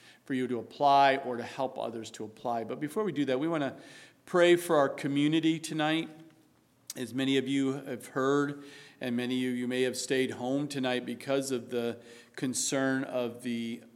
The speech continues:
um, uh, open shooting that took place here in our community, and, uh,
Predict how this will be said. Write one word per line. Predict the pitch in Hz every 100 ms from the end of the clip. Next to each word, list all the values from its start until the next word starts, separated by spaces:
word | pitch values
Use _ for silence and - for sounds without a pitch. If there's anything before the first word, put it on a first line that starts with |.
| - -
um, | 120 120 113 117 117 - - - - _ _ _
uh, | - 85
open | - 147 147 127
shooting | - - 139 135 135 120
that | 117 -
took | 131 104
place | - 131 127 123 -
here | 123 117 117
in | 117
our | 113
community, | 107 - 113 117 120 120 117 120 113 - - - - -
and, | 113 110 107 104 110
uh, | 107